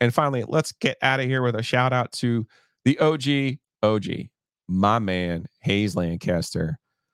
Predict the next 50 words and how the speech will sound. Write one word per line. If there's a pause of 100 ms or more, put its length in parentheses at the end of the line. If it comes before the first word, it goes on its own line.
(160)
Mosquito
Authority, (280)
Pest
Authority. (500)
All
right?
Get
rid
of
the
bugs
in
the
house.
Get
rid
of
the
bugs
outside
the
house. (480)
You
don't
need
'em
anymore. (300)
You
don't
want
'em
there.
You
don't
want
the
mice
in
your
attic
either. (320)
These
are
all
things
that
I've
called
Hayes
for.